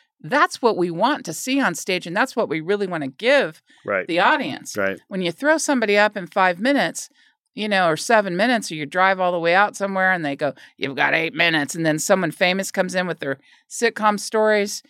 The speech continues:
Speaker 1: and then you get bumped down to four minutes 'cause you don't have an active sitcom on N B C or C B S or
Speaker 2: Hmm.
Speaker 1: Fox.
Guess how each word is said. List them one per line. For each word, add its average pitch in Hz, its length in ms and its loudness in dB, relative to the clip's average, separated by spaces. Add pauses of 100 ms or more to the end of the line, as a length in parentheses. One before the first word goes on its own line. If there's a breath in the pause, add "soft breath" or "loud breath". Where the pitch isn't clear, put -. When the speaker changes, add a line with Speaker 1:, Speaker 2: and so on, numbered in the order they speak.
(220 soft breath)
Speaker 1:
and 175 140 -2
then 175 140 0
you 190 100 -2
get 185 220 0
bumped 185 240 0
down 185 180 0
to 139 60 -2
four 208 320 2
minutes 160 320 0
'cause 165 160 -10
you 165 100 -4
don't 165 100 -4
have 160 160 -4
an 139 140 -4
active 156 300 0
sitcom 185 580 -2
on 135 160 -4
N 147 220 0
B 156 120 2
C 175 380 2
or 151 120 2
C 185 240 -2
B 175 160 -2
S 170 360 0
or 131 280 -10 (240)
Speaker 2:
Hmm. 101 160 -4
Speaker 1:
Fox. 156 600 0